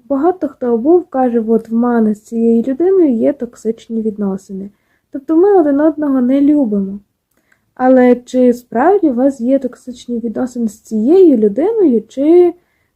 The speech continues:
е, з самим собою? Як це перевірити? Все досить просто.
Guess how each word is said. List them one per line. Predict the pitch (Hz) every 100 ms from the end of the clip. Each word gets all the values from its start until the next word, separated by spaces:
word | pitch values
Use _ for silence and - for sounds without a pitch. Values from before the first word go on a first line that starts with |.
| -
е, | 254
з | 254 -
самим | 269 285 311
собою? | 311 240 214 190 - _ _ _ _
Як | 226 262 269
це | 311
перевірити? | 294 285 277 302 370 370 254
Все | - - 247 247 247 233
досить | 233 233 226
просто. | _ 214 196 190 _